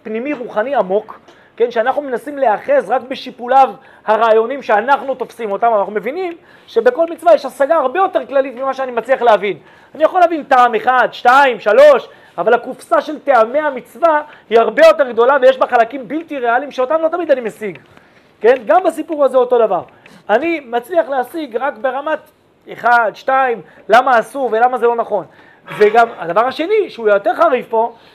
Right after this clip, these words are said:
שרק אם אני מקיים את זה על פי הכללים שלו,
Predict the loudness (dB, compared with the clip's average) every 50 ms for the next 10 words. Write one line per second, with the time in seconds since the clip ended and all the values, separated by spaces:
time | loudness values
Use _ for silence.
0 | _ _ _ -10 -6 -4 0 0 0 -2 -2 -6 -6 -6 -8 -8 -10 -6 -2 0
1 | 0 0 -2 -4 -2 0 0 0 -2 -6 -6 -6 -6 -6 -8 -10 -8 -6 -6 -4
2 | -4 -6 -6 -6 -4 -2 0 0 0 0 -2